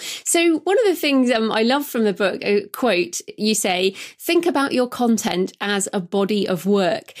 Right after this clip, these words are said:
And this is probably unusual for a lot of people, but I completely agree because, again, this podcast, ten years, over four hundred and thirty episodes, this is part of my body of creative work, but it is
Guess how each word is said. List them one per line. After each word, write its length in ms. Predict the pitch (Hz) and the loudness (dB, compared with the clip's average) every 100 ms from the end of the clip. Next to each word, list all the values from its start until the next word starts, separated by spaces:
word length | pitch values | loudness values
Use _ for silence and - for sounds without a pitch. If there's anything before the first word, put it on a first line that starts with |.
| - 233 - | -14 -10 -4
And 400 | 247 277 277 269 - - | 0 2 2 0 -6 -4
this 540 | 220 494 539 - - _ 294 | 0 2 2 -2 -6 _ -2
is 120 | 294 | -2
probably 380 | - 381 466 302 | -2 0 0 2
unusual 600 | 247 247 247 240 233 208 | 2 2 2 4 2 2
for 200 | - 214 | 0 2
a 40 | |
lot 180 | 214 - | 2 0
of 140 | 214 | -4
people, 400 | 254 233 - 190 | -2 -2 0 -2
but 120 | 185 - | -2 -2
I 180 | 254 339 | 0 2
completely 480 | 330 262 233 - | 2 0 0 0
agree 280 | 190 269 285 | 0 2 0
because, 360 | 220 214 214 196 - - | 0 0 0 -2 -12 -10
again, 380 | 202 196 415 262 | -6 0 2 4
this 160 | 302 - | 2 -2
podcast, 540 | 320 339 240 190 190 | -4 -4 -2 -2 -2
ten 280 | - 302 320 | -2 2 4
years, 480 | 247 269 202 175 170 | 4 2 2 0 -2
over 260 | 202 208 208 | 0 0 0
four 260 | - 247 | 0 0
hundred 300 | 233 214 202 | 2 2 2
and 200 | 196 185 | 2 0
thirty 380 | - 214 208 196 | 0 0 0 -2
episodes, 580 | 190 208 208 196 185 175 - - - | -4 -4 -2 0 0 -2 -12 -20 -4
this 300 | 196 339 - | 0 2 2
is 100 | 262 | -2
part 340 | - 240 269 | -2 -2 0
of 120 | 262 | 0
my 200 | 233 202 | 0 2
body 480 | 190 196 208 226 220 | 0 0 0 2 0
of 160 | 185 - | -4 -6
creative 800 | - 214 190 185 185 196 170 - | -6 0 2 0 0 -2 -2 -6
work, 500 | 190 269 247 - - - | -2 2 2 -2 -8 -6
but 240 | 214 - | -6 -2
it 200 | 226 - | -2 2
is 360 | 202 180 180 | 2 2 0